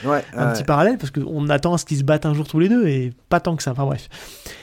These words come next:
Speaker 2: Et celle-là, pourquoi elle est bien ? Donc en fait, on a nos, nos deux acteurs, pour resituer un peu le contexte de la scène, qui vont dans les bains, euh, japonais, euh, où et, euh, Yoshida et une partie de son équipe.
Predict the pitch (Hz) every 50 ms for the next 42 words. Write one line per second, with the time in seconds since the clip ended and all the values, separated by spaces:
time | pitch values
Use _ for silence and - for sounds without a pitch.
0 | - - - - 135 - 233 196 233 294 294 - 202 170 - 277 277 247 196 170
1 | 139 147 156 175 202 254 285 269 202 160 - 156 147 214 214 - 170 151 160 185
2 | 190 170 151 147 143 143 143 139 139 185 214 208 196 180 - - - 208 226 -
3 | - 135 127 151 160 160 - - - 185 170 160 170 160 - 151 143 143 170 170
4 | 151 139 143 135 135 131 - - 220 269 233 151 - - - - - - _ -
5 | - - 165 151 165 202 247 254 196 175 160 156 147 143 143 135 147 160 170 175
6 | 165 147 139 131 135 143 139 - 135 135 180 269 - - - - - - - -
7 | - 151 147 143 143 139 143 135 139 139 139 143 - - 185 208 220 208 214 -
8 | - _ _ _ - 165 165 175 180 185 - - 147 143 139 139 143 143 135 -
9 | - 143 160 180 233 285 - _ - - - 139 139 - 143 143 139 160 151 -
10 | - - 139 - 143 135 131 131 - 202 240 254 -